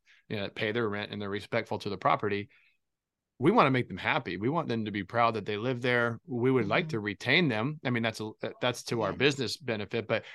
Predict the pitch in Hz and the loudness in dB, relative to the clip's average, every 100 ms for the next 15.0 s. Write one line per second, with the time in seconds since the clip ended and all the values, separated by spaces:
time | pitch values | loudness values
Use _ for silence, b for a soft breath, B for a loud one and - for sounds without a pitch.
0 | B 131 120 113 113 - 127 123 120 131 | B 0 2 0 -2 0 0 0 -2 0
1 | 147 143 113 110 101 95 98 95 98 98 | 2 2 0 -4 -4 -4 -4 -4 -4 -4
2 | 98 95 95 95 90 - 98 92 - 139 | -2 -2 -4 -8 -6 -4 -4 -4 0 2
3 | 147 123 113 101 110 104 104 104 104 98 | 2 2 0 0 0 0 2 -2 -2 -4
4 | 110 107 95 - 110 101 101 95 95 117 | -4 -4 -4 -2 -2 -2 -4 -4 -4 0
5 | 113 - 104 104 98 _ _ 127 123 117 | 0 -2 -6 -8 -12 _ _ 2 2 0
6 | - _ - - 165 147 196 156 156 143 | -8 _ -12 -6 0 4 4 6 6 6
7 | 107 120 127 - 147 135 127 110 101 120 | 6 4 4 4 4 6 4 2 -2 -2
8 | 170 156 143 127 113 110 107 113 127 127 | 0 2 4 4 4 2 2 4 2 4
9 | 135 127 135 131 117 117 110 139 - - | 4 4 2 2 -2 -8 0 0 0 -12
10 | b b - 117 98 101 143 120 95 - | b b -10 -8 -6 0 0 0 -4 -2
11 | 135 127 113 104 113 104 98 107 98 104 | 2 2 0 -4 -4 -4 -6 -6 -6 -4
12 | 104 101 - b b _ 113 101 95 - | -4 -4 -8 b b _ -2 -2 -2 0
13 | 123 113 107 98 107 104 104 104 95 - | 2 2 -2 -2 -2 0 -2 -4 -6 -4
14 | 110 98 - 98 95 92 101 101 101 101 | -2 -4 -6 -6 -4 -4 -4 -4 -6 -8